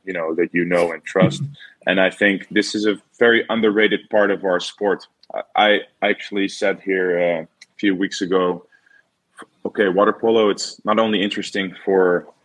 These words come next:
Speaker 1: winning and for the performance and the major tournaments. For me, water polo has been the most interesting, actually, just for the adventure of it and for meeting the people,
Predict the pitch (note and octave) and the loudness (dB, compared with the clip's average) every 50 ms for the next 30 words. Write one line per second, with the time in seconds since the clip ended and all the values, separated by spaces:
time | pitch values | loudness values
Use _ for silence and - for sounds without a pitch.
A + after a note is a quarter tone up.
0 | _ _ _ - - F#2+ G2 G#2 G#2 G#2 G#2 G#2 G2+ G2+ _ - - E2 - - | _ _ _ -6 -4 -2 0 2 0 0 0 -2 -8 -12 _ -14 -14 -14 -12 -6
1 | - F#2 F#2 F2+ - - - - - G#2 G#2 G#2 G#2 G#2+ G#2 G#2 G2+ G2+ - - | -4 -2 -2 -2 -2 -4 -10 -2 2 2 4 4 4 2 2 0 0 -2 -6 -8
2 | F2 E2 E2+ E2 F2 F#2+ G2 F#2 E2+ F#2 E2 - - G#2+ G#2+ G#2+ G#2+ A2 A2+ B2 | -6 -6 -6 -2 0 0 2 2 2 -2 -4 -2 0 0 2 2 2 0 -2 -2
3 | A#2+ - - - _ _ - - - - - - - _ _ _ _ _ - G2+ | -4 -8 -12 -14 _ _ -20 -20 -20 -20 -20 -20 -20 _ _ _ _ _ -6 -4
4 | F#2+ F#2+ G#2 G#2+ A2 G#2 G2 G2 G2 F#2+ - - G2 F#2+ F#2+ F#2+ F#2 F2+ F2 - | -2 0 0 2 2 4 4 4 4 2 0 0 0 2 2 2 2 0 -2 -4
5 | - - - - _ _ _ _ _ _ _ _ _ _ _ _ - - G#2 G2 | -8 -14 -16 -20 _ _ _ _ _ _ _ _ _ _ _ _ -4 -2 -2 0
6 | F#2+ F#2 F#2 F#2+ G2 G2+ A2 A2 - - F2+ - - - G2 - - G2+ F#2 F#2 | 0 0 0 2 2 2 2 2 0 -4 -6 -6 -6 -6 -10 -6 -4 -4 -2 0
7 | - F#2 - - - - F#2+ F#2 F2+ F2 F2 - _ _ _ _ - G#2 G2 - | 0 0 -2 -2 -4 -2 0 2 2 0 0 -6 _ _ _ _ -2 -2 -2 -2
8 | - - - G2 F#2 F2+ F#2 F#2 F2+ - F2+ F#2 G2+ - - A2+ A2+ A2+ A2 G#2+ | -4 -6 -4 -2 -2 0 0 0 0 0 0 -2 -2 0 0 0 0 2 2 2
9 | A#2+ A#2+ A#2 - - _ _ _ _ _ _ - F2+ F2+ - - - F#2+ F#2 F#2 | 0 -2 -2 -4 -12 _ _ _ _ _ _ -8 -8 -8 -6 -2 0 2 2 2
10 | F2+ F#2 G2 G2+ F#2+ F#2+ F#2 E2+ D#2 D#2+ - - A2 A#2 A#2 A#2+ A#2+ A#2+ A#2 A#2 | 2 2 0 0 0 0 -2 -2 -2 -4 -2 -2 -4 -2 0 2 4 4 4 2
11 | A#2 A#2 - | 0 -4 -10